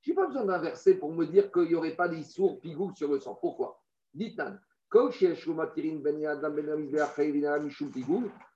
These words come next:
vedam atzmo matiru. Explication. Le din de pigou, on apprend dans le korban shkamim. Korban shkamim, on apprend, c'est quoi le shkamim ?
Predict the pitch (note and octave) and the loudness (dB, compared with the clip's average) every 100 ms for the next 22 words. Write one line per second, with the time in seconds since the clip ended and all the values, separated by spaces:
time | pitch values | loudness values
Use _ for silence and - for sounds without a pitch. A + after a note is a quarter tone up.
0 | - E3 E3+ F3+ F3 D3 - F3 G3+ D#3+ | 2 2 4 0 0 -4 0 4 6 4
1 | C#3+ D3 - G#2 C3+ - D#3+ C#3 F#3 - | -2 -2 -4 -8 -8 -8 -4 -4 -4 -8
2 | C3 C3+ G#3 F3+ F3 F#3+ A3 E3+ D#3 F3 | -8 -4 -2 -2 -2 -6 -4 -4 -4 -4
3 | C#3+ C#3 C#3+ C#3 - B2 G2+ - _ _ | -4 -4 -2 -4 -4 -6 -8 -16 _ _
4 | _ - D#3+ A3+ G#3+ G3 B3 G#3+ E3+ - | _ -8 -4 -2 0 0 0 -2 -2 -4
5 | G#3+ - - A#3+ G3+ - G#3 | -6 -6 -4 -4 -2 -4 -6